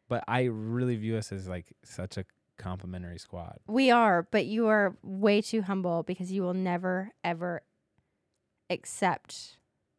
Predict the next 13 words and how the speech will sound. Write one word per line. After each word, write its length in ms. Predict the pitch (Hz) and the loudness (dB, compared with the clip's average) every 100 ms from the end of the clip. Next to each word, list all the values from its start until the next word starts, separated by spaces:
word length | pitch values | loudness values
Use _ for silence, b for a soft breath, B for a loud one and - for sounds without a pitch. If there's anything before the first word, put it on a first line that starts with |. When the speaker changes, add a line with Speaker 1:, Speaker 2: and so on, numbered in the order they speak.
| _ _ _ _ _ _ _ _ | _ _ _ _ _ _ _ _
Speaker 2:
that 180 | 180 190 | -2 0
it 80 | 175 | 2
was 200 | 170 165 | -2 -2
you. 420 | 180 170 165 202 _ _ _ _ _ _ _ _ _ _ _ _ | -2 -2 -4 -8 _ _ _ _ _ _ _ _ _ _ _ _
You'll 120 | 214 | -2
never 300 | 208 190 185 | 0 0 0
acknowledge 400 | 180 180 151 165 | -4 -6 -8 -10
it. 160 | - - - | -12 -16 -6
And 120 | 220 | -2
it 80 | 185 | 0
was. 320 | 165 - - | -2 -4 -10
Speaker 1:
Thank 280 | - 101 | -4 -4
you. 60 | 90 | -4